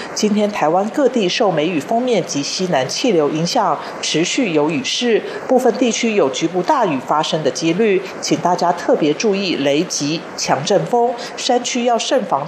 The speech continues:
坍方或落石，低洼地区则要慎防淹水。蔡总统指出，政府部门正严阵以待。他今天也调整了行程，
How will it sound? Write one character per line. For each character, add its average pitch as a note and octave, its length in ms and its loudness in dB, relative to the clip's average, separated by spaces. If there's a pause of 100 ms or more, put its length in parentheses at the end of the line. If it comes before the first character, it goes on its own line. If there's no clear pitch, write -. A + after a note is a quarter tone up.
坍 F#3 160 2
方 F3 200 0
或 D#3+ 180 2
落 B3 220 2
石， D3+ 360 -2 (300)
低 A#3 100 2
洼 B3 160 4
地 A#3+ 160 -2
区 G#3 240 -2
则 D#3 220 0
要 D#3+ 160 2
慎 D3 220 -2
防 C3 260 0
淹 F3+ 180 2
水。 D3+ 380 0 (420)
蔡 G3+ 140 2
总 D#3 160 2
统 E3 160 0
指 F3+ 180 -2
出， B3 320 2 (220)
政 D#4+ 160 2
府 D#4+ 180 2
部 C4+ 200 2
门 D#3+ 240 2
正 F3+ 200 0
严 C#3 220 0
阵 F#3 140 2
以 B2 200 -4
待。 G3 300 2 (240)
他 G3 100 4
今 G#3+ 220 0
天 B3 240 2
也 D#3+ 80 4
调 D#3+ 320 0
整 G#3+ 220 0
了 B2 80 0
行 C3+ 240 -4
程， D3+ 320 2